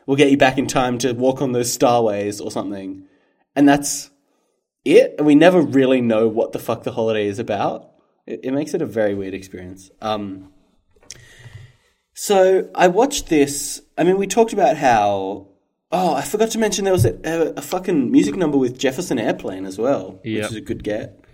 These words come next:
Speaker 1: 'cause I quite like them. Like, they're a pretty good band, but
Speaker 2: And
Speaker 1: not in
Speaker 2: they're, like,
Speaker 1: this.
Speaker 2: they've got, like,
Speaker 1: <laughs>
Speaker 2: a, a weird purple lightsaber for a microphone. So that
Speaker 1: Yeah,
Speaker 2: makes
Speaker 1: they're,
Speaker 2: it
Speaker 1: like,
Speaker 2: Star
Speaker 1: singing into a
Speaker 2: Wars.
Speaker 1: microphone. Yeah.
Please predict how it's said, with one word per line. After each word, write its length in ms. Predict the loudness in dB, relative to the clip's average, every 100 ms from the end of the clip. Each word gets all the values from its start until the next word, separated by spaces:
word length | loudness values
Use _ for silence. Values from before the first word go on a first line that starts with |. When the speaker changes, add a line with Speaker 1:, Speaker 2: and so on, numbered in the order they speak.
| _
Speaker 1:
'cause 120 | -6
I 80 | -4
quite 200 | -2 -4
like 240 | -6 -6
them. 280 | -10 -10 -12
Like, 180 | -12 -6
they're 80 | -6
a 40 | -6
pretty 180 | -8
good 140 | -10 -10
band, 340 | -12 -14 -18 _
but 300 | -10 -10 _ _ _ _ _ _ _ _ _ _ _ -4
Speaker 2:
And 100 | 0
Speaker 1:
not 60 | 2
in 60 | 4
Speaker 2:
they're, 100 | 4
like, 80 | 4
Speaker 1:
this. 120 | 0
Speaker 2:
they've 160 | -2
got, 260 | 0 0 0
like, 0 |
Speaker 1:
<laughs> 720 | 0 0 -2 4 6 6 2
Speaker 2:
a, 60 | 0
a 40 |
weird 420 | -2 -2 -2 -4 _ -16
purple 760 | -6 -4 -4 -4 -4 -6 -10 -14
lightsaber 840 | -10 -4 -4 -6 -8 -6 -6 -8 -10
for 220 | -8 -8
a 40 |
microphone. 840 | -8 -10 -12 -14 -10 -8 -8 -12 -16 _ _ _ _
So 260 | -10 -6 -6
that 260 | -6 -2 2
Speaker 1:
Yeah, 140 | 4
Speaker 2:
makes 100 | 4
Speaker 1:
they're, 80 | 0
Speaker 2:
it 20 |
Speaker 1:
like, 120 | -2
Speaker 2:
Star 140 | -2 -2
Speaker 1:
singing 160 | 0 -2
into 180 | -4
a 20 | -4
Speaker 2:
Wars. 100 | -6
Speaker 1:
microphone. 640 | -8 -8 -8 -8 -8 -14 _ _
Yeah. 300 | -12 -10 -12